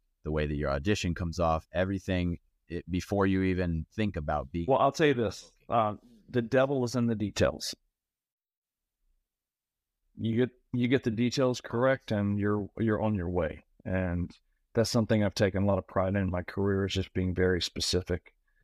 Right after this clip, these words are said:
Speaker 2: and it just, it really pays off, I think.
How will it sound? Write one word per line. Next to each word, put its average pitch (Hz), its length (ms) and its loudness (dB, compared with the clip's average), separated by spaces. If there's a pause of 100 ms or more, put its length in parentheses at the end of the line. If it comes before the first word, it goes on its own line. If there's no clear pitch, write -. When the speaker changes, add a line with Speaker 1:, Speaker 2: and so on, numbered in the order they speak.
(360)
Speaker 2:
and 92 560 0 (580)
it 101 240 2
just, - 220 -4
it 110 100 6
really 104 240 2
pays 92 280 2
off, - 280 -4 (320)
I 92 100 2
think. - 380 -6